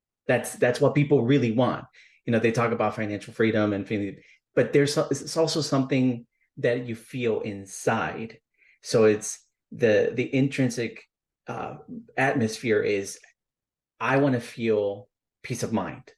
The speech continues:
I wanna know that I can go to sleep and I won't have to have this stuff bother me throughout the night. But on paper, right, like the, the, the actual mechanism,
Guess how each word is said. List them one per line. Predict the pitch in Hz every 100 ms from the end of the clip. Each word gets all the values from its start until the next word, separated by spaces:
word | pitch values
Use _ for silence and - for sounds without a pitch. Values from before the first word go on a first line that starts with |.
| _ _ _ _ _ _ _
I | 120 127
wanna | 131 117
know | 117 113
that | 107
I | 104
can | - 107
go | 95 113
to |
sleep | 147 - 123 113 110 - _ _ _ _ _ _ -
and | 117 107 104 101 - -
I |
won't | 101 113 123
have | 123 113
to | - 117 107 107 _ _ -
have | 117 110
this | 120 110
stuff | - 98 - - _ _ _ _
bother | 120 113 110
me | 107
throughout | 101 104 95 95
the | 98
night. | 107 107 - _ _ _ _ _ _ _ _
But | 139 120 - _ -
on | 117 98
paper, | - 185 226 - - _ _ _ _ _ _
right, | 101 - -
like | 107 -
the, | 107 85 - - _ _
the, | 117 98 - -
the | - 120 107
actual | 120 131 139
mechanism, | 113 110 170 - 123 107 95 98 127